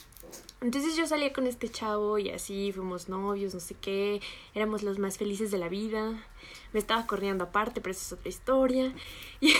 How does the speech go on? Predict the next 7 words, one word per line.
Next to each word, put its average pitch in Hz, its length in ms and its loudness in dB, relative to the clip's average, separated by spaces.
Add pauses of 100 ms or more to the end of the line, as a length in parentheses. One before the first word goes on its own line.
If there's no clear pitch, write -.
entonces, 302 680 6 (800)
eh, 247 340 10
yo 294 160 4
termino, 302 480 4 (240)
o 226 120 4
bueno, 233 240 4
terminamos, 240 680 2